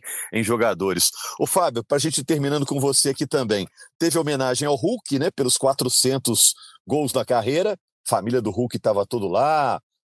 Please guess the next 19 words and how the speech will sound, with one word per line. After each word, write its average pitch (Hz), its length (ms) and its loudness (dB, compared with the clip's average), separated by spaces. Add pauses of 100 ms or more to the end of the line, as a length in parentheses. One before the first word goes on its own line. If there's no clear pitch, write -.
Dona 151 220 0
Socorro, 147 920 0 (200)
seu 135 220 0
Gilvão, 127 540 0
os - 140 -2
pais 123 280 0
do 104 100 -6
Hulk, 147 500 -2 (340)
os 110 340 2
filhos 135 320 0
do 107 80 -2
Hulk, 156 300 0
os 117 80 -2
quatro 127 320 0
filhos, 165 400 0
a 107 60 0
mulher, 120 280 0
a 120 80 0
Camila. 143 460 0